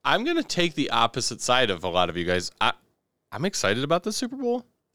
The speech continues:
I'm gonna watch it. Uh, Tim DeWitt writes in, "Lamest Super Bowl ever. Won't even watch it. I expect nothing less from a Lions fan who finally lost a big game after winning a bunch of big games this year to say he's not gonna watch a Super Bowl."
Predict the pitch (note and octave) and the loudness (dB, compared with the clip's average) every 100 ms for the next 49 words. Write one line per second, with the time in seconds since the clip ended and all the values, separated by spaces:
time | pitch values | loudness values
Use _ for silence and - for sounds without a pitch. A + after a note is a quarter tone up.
0 | - G2+ A2 C#3+ D3+ B2 A2 - G#2+ G2 | -2 2 4 2 0 -4 -4 0 2 6
1 | A2 C3 F3+ F3 - G2+ G2+ G2 C3 C3 | 4 4 -2 -4 -6 0 2 0 -2 -2
2 | B2 - A#2+ - B2 A2+ - - - _ | 0 2 0 2 -2 -2 -8 -20 -20 _
3 | _ _ _ F#2+ G#2+ B2+ C#3+ - - C3+ | _ _ _ 0 2 2 0 0 0 0
4 | C#3 C3 A#2+ G#2+ A#2+ B2+ G#2+ A2+ A#2+ A#2+ | 0 2 4 4 2 0 0 0 0 -2
5 | G#2+ G2+ A2+ D3+ D3+ - G#2+ G#2 - A2+ | 2 2 2 0 -2 2 0 0 -2 -4
6 | - G#2 - A#2+ G2 G#2+ - B2+ A#2+ A2+ | -2 -4 -2 -2 0 0 -2 -4 -2 0
7 | A#2+ B2 - B2 B2 A2+ A2 G#2+ G#2 G#2+ | 0 -2 -4 -4 -4 -6 -2 -2 -2 -4
8 | F#2+ F#2+ G#2 - G2+ G2+ F#2 G2+ G#2 G2+ | 0 0 0 -4 -4 -4 -2 -4 -2 -4
9 | G2+ F#2 G2 A2 G#2 A2 A2 G#2 A2 A2 | -6 -6 -4 -6 -4 -4 -4 -6 -6 -6
10 | A2+ A#2 A2 A#2+ A#2 _ _ _ _ _ | -6 -6 -6 -4 -6 _ _ _ _ _
11 | - - G2+ F#2+ F#2 F#2+ G2 F#2 F#2 F2+ | -4 0 0 -2 -4 -4 -4 -4 -4 -8
12 | G#2+ F2 D#2+ E2 | -8 -8 -8 -8